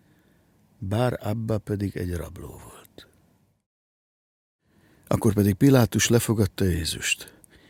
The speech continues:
és megkorbácsoltatta. A katonák pedig tövisből koszorút fontak, rátették a fejére,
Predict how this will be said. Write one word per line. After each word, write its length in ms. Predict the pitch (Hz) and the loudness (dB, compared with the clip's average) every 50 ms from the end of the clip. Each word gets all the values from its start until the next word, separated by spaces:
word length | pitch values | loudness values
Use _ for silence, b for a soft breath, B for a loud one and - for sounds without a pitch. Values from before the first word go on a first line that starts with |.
| b b | b b
és 140 | b - - | b 0 2
megkorbácsoltatta. 1300 | 104 101 95 - - - 82 71 67 - 65 - - - 69 - - - 57 - _ - - - - - - - _ _ _ _ _ _ _ _ _ b b b b b b b b b b b b b b | 2 2 2 0 -4 -6 -6 -4 -4 -6 -8 -6 -8 -8 -8 -8 -10 -12 -14 -14 _ -16 -14 -14 -16 -18 -20 -20 _ _ _ _ _ _ _ _ _ b b b b b b b b b b b b b b
A 80 | - | -2
katonák 440 | 92 - 120 - 120 107 110 104 98 | 2 2 4 4 6 6 6 4 4
pedig 300 | - - 95 95 92 - | 0 -2 -2 -2 -2 -2
tövisből 640 | - - 113 107 101 101 95 101 117 110 104 98 | 0 0 2 2 4 2 0 0 2 2 2 2
koszorút 540 | 92 - - 104 - - 107 113 110 107 - | 2 2 0 0 2 2 2 2 0 -2 -2
fontak, 600 | - 113 110 107 110 - 107 113 - - - - - _ _ - _ b b b b b b b b b b b b | -2 -4 -4 -4 -4 -4 -6 -8 -8 -12 -20 -20 -20 _ _ -20 _ b b b b b b b b b b b b
rátették 600 | - 107 101 95 - - 92 90 - 90 82 - | -2 0 0 0 0 -2 -4 -2 -2 -2 -2 -4
a 40 | 90 | -6
fejére, 680 | - - 101 101 104 101 104 101 101 95 90 - - | -6 -2 -2 0 0 2 2 0 0 -2 -4 -8 -14